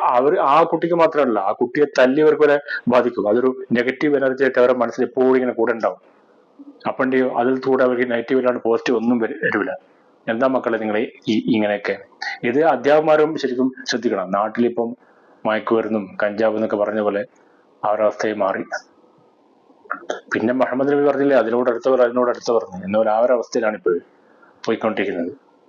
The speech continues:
ഇപ്പത്തെ പിള്ളേർക്ക് പാട്ട് പാടാൻ അറിയോ?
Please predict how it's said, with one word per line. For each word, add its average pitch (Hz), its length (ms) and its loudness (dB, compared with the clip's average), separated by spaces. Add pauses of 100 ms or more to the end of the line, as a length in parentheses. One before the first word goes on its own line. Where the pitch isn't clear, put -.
(2250)
ഇപ്പത്തെ 147 300 0
പിള്ളേർക്ക് 135 600 0
പാട്ട് 120 260 2
പാടാൻ 120 220 4
അറിയോ? 90 360 -6